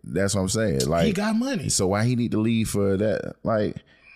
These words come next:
Speaker 1: <sighs> and on the, and I know you said that you don't use the larger scale.
Speaker 2: That shit's
Speaker 1: I use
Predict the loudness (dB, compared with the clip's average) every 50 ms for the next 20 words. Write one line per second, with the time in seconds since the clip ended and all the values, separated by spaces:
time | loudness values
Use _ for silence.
0 | -20 -20 _ _ _ _ _ _ -4 -4 -2 -2 -4 -8 -12 -18 -20 -20 -20 _
1 | _ -10 -8 -6 -4 -4 -6 -6 -8 -12 -14 -16 -20 -20 -20 _ -4 -2 0 2
2 | 2 2 0 0 0 0 2 2 2 2 2 2 2 0 0 -2 -6 -8 -12 -8
3 | -4 -2 0 2 2 2 2 2 2 0 0 0 0 2 2 2 2 0 0 2
4 | 0 0 0 0 0 2 2 2 2 0 0 0 -2 0 0 0 0 0 -2 -2
5 | -4 -4 -4 -4 -4 -4 -4 -6 -8 -10 -14 -20 -20 -20 -18 -14 -12 -12 -8 -4
6 | -2 -2 0 2 2 2 2 2 2 0 0 0 0 0 -2 -2 -4 -6 -10